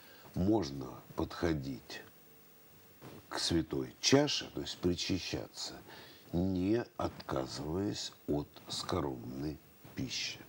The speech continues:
Только, естественно, подразумевается, что человек этот день или перед этим днем проводит так, как полагается, не упивается вином.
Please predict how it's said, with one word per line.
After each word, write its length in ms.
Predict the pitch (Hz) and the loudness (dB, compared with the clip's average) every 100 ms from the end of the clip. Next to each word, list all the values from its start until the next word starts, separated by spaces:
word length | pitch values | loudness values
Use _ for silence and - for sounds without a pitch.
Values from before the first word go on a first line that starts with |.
| - - - - - | -16 -14 -12 -14 2
Только, 320 | 95 87 - | 4 4 2
естественно, 1040 | 82 92 90 - - 156 - - 90 80 78 | 0 0 -2 -4 10 10 10 2 0 2 0
подразумевается, 1300 | - 80 87 87 78 80 82 78 78 60 - - - - - - - | -2 0 2 0 0 2 0 -2 -6 -8 -10 -8 -8 -8 -12 -14 -6
что 260 | - - 87 | -2 0 2
человек 680 | - 85 76 80 87 143 - - - | 2 2 2 0 4 4 4 -14 2
этот 480 | 127 123 - - - - | 6 6 4 -8 -10 -2
день 520 | - 73 - 69 64 - - | 0 2 2 0 -4 -10 -6
или 240 | 71 71 - - 67 67 | -4 -2 -4 -8 -4 0
перед 260 | 78 80 | 0 0
этим 320 | - - - | -2 -4 -10
днем 180 | - 123 - - - | -8 -10 -10 -14 -2
проводит 560 | 90 87 82 80 - - - - | 0 2 0 -2 -6 -12 -4 4
так, 380 | 107 113 - - - - - | 6 4 -2 -16 -18 -20 -8
как 380 | - 90 - - - - | 0 0 0 -8 -8 -2
полагается, 920 | 90 95 104 98 78 64 60 - - | 2 4 4 2 0 -2 -6 -6 0
не 180 | 80 76 | 2 2
упивается 800 | 69 80 82 117 87 65 - 62 - | 0 0 4 4 2 -2 -6 -6 0
вином. 500 | 82 95 117 104 | 2 6 6 4